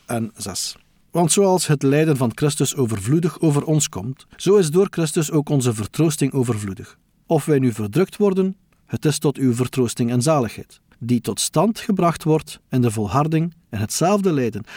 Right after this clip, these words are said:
dat ook wij lijden. Of dat wij getroost worden, het is eveneens tot uw vertroosting en zaligheid." In het leven van een gelovige zijn lijden en troost twee kanten van dezelfde medaille.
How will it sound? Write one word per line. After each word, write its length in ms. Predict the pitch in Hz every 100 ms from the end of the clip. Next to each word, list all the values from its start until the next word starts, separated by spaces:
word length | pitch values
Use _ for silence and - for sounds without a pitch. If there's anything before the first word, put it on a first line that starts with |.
| -
dat 200 | 123 123
ook 140 | 117
wij 240 | 120 139 156
lijden. 340 | 123 101 104 _ _ _ _
Of 140 | 117
dat 160 | 123 131
wij 120 | 143
getroost 420 | 143 151 226 -
worden, 300 | - 104 98 - _ _
het 180 | - -
is 180 | 139 -
eveneens 500 | 135 107 113 165 175
tot 200 | 110 -
uw 200 | 208 214
vertroosting 640 | 208 185 139 143 - 147 -
en 180 | 156 135
zaligheid." 580 | 117 98 98 - - - _ _ _ _ _
In 80 | 147
het 120 | 147
leven 300 | 160 226 214
van 120 | 160
een 120 | 139 113
gelovige 560 | 120 185 135 95 123
zijn 300 | - 151 151
lijden 320 | 143 196 208 165
en 120 | 123
troost 400 | 147 170 - -
twee 200 | 175 170
kanten 420 | - 151 147 139
van 160 | 123 120
dezelfde 460 | 113 117 110 110
medaille. 380 | 104 95 95 92